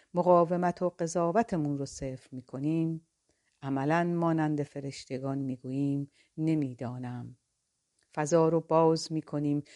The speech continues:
تا خرد فضای گشوده شده در اختیارمون قرار بگیره، تا بتونیم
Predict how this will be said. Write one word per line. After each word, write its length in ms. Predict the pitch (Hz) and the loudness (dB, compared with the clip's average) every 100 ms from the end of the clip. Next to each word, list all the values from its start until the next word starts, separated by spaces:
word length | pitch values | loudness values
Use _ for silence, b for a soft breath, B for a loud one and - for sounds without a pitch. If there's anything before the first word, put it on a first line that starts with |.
| B | B
تا 180 | - 180 | 2 2
خرد 460 | 175 185 180 175 180 | 2 0 0 0 -2
فضای 600 | - 170 170 170 165 165 | -2 -2 2 2 2 0
گشوده 540 | 165 151 - 147 139 | -2 -8 -6 -4 -6
شده 520 | 135 135 143 143 147 - b b | -8 -6 -2 -2 -2 -8 b b
در 180 | 151 143 | -6 -6
اختیارمون 800 | - - - 147 147 139 139 135 123 | -8 -16 -8 0 0 0 -4 -6 -8
قرار 420 | 131 127 123 127 | -8 -6 -6 -8
بگیره، 640 | 120 127 127 120 123 131 _ _ _ _ _ - | -10 -8 -8 -8 -8 -12 _ _ _ _ _ -6
تا 180 | 160 151 | -2 0
بتونیم 500 | 160 - 160 151 | 0 -2 -2 0